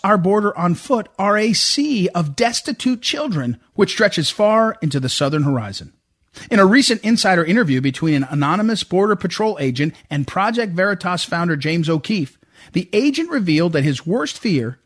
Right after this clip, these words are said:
is seeing dead children abandoned in the desert. Even before Biden's border surge, the agent had personally witnessed scenes of horror at the border as illegal aliens are left to die by their smugglers.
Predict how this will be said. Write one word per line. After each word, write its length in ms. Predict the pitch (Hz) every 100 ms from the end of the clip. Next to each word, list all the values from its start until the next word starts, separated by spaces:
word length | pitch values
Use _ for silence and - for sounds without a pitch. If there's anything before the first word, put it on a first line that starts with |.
| _
is 120 | 151 -
seeing 280 | 175 131
dead 240 | 123 170 -
children 440 | - 185 175 175 - -
abandoned 580 | 127 - 147 156 156 160
in 120 | 147 143
the 80 |
desert. 440 | 131 123 113 92 _ _ _ _ _ -
Even 220 | 220 240
before 380 | 180 175 226 330
Biden's 400 | 175 135 131 131
border 320 | - 202 262
surge, 360 | 139 123 127 185 -
the 120 | 196
agent 260 | 185 247 226
had 140 | 175
personally 460 | - 277 302 311 294
witnessed 380 | 214 302 180 -
scenes 240 | 175 160
of 100 | 147
horror 240 | 160 170 170
at 80 |
the 80 | 165
border 340 | 156 202 254 -
as 180 | 165 156 247
illegal 420 | 302 311 277 214
aliens 380 | 175 185 185 165
are 140 | 160 156
left 400 | 165 247 - -
to 80 | 311
die 500 | 269 233 127 135 147 _ _ -
by 140 | 147
their 120 | 151
smugglers. 600 | 156 208 226 139 98 -